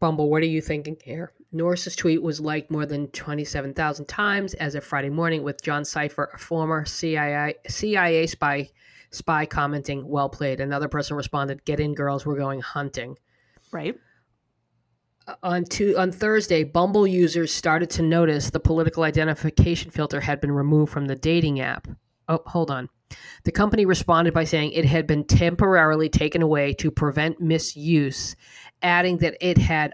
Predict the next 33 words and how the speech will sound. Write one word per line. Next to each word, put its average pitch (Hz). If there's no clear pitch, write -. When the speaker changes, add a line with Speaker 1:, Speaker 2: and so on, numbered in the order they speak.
Speaker 1:
already 180
removed 165
any 165
users 156
that 151
have 147
been 147
confirmed 156
as 151
participants 147
in 147
the 147
attack 147
of 147
the 143
U 143
S 131
Capitol. 135
And, 160
and, 151
and 175
how 185
is 214
that? 254
How, 190
Speaker 2:
Uh, -
what -
Speaker 1:
how 190
Speaker 2:
now? 190
Speaker 1:
have 190
they 185
confirmed 165
that? 180